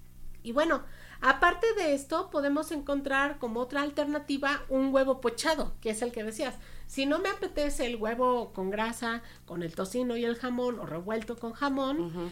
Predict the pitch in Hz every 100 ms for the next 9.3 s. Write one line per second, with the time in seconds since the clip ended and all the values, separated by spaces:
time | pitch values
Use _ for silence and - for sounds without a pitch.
0 | - - 247 240 220 220 226 247 247 247
1 | 240 240 233 202 208 208 240 285 302 320
2 | 349 302 262 269 - 151 170 170 240 233
3 | 269 254 220 254 339 - 214 190 208 202
4 | 196 202 233 214 240 240 202 175 180 170
5 | 165 185 196 240 247 226 - 220 170 180
6 | 175 185 185 196 214 208 175 175 190 -
7 | - - - 190 165 160 165 165 156 156
8 | - 196 143 185 160 147 147 139 143 147
9 | 143 -